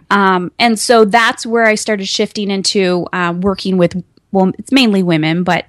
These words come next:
um, men as well, working with the parent and showing them, like, teaching them how to be their coach for their child, because that is the biggest, the greatest gift that you can ever give a child. And now it's just slowly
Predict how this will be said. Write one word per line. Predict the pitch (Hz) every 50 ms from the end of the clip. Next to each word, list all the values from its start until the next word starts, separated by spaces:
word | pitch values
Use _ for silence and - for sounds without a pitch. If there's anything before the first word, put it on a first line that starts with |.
| _ -
um, | 190 185 175 175 175 175 170
men | - 185 185 175 175
as | 175 170 -
well, | 180 175 170 165 170 185 214 - - - - - - _
working | - 202 214 226 226 - - 247 220
with | 214 -
the | - 190
parent | - - - 226 240 240 233 214 - 208
and | 196 190 185
showing | - - - 220 208 208 202 190 190
them, | 190 220 262 240 190 175 170 175
like, | 180 175 170 170 - - - - - - _ _ _ _
teaching | - - 254 226 - 247 220 214
them | 208 202 214 226 226
how | - - 208
to | 190 185
be | 170 180
their | 165 170 165 170
coach | - - - 160 156 - - -
for | - - 180
their | 170 165 165
child, | - - - - 90 87 - 196
because | 214 214 - 233 226 220
that | - 226 220 254
is | 285 277 240
the | - 233 208 190 - _ _ _
biggest, | 254 262 262 247 269 254 233 - -
the | 233
greatest | 202 202 - 208 220 214 208 208 202 -
gift | - 196 180 - -
that | 180 -
you | - 180
can | 175 - 185 -
ever | - 170 175 170
give | 160 - 170 165
a | 175
child. | 175 - - 170 160 - - - 180 185
And | 185 185
now | 185 180 185 185
it's | - - -
just | - 180 - -
slowly | - - 180 180 180 175 175 175 165 170